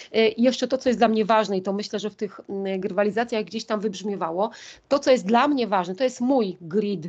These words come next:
mój zestaw, e, e, e, e, tego, co dla fundamentów w, e,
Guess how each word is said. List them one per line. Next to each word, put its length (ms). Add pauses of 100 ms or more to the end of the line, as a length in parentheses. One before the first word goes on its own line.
(120)
mój 220
zestaw, 540 (160)
e, 40
e, 300 (400)
e, 520
e, 180
tego, 300
co 140
dla 200
fundamentów 960
w, 140
e, 360